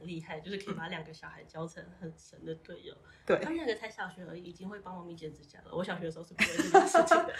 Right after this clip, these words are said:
Speaker 2: <laughs>
Speaker 1: 每次大家一起讲这件事，我觉得超级厉害的。
Speaker 2: 嗯，
Speaker 1: 所以
Speaker 2: 就是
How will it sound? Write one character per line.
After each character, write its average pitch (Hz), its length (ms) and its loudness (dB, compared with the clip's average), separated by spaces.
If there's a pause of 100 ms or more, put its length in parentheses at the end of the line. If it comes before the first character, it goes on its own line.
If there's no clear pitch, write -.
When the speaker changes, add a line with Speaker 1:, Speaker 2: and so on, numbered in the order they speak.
(120)
Speaker 2:
<laughs> - 160 -4
Speaker 1:
每 208 80 6
次 226 100 2
大 226 120 2
家 202 80 0
一 214 40 -2
起 - 160 -12
讲 202 200 -4
这 202 40 -14
件 190 160 -8
事， 196 80 -14
我 175 80 -16
觉 180 140 -12
得 - 20 -10
超 160 220 -14
级 160 120 -12 (160)
厉 - 180 -20
害 - 240 -20 (100)
的。 - 100 -12
Speaker 2:
嗯， 170 560 0
Speaker 1:
所 - 140 -18
以 - 20 -12
Speaker 2:
就 214 140 0
是 196 260 -6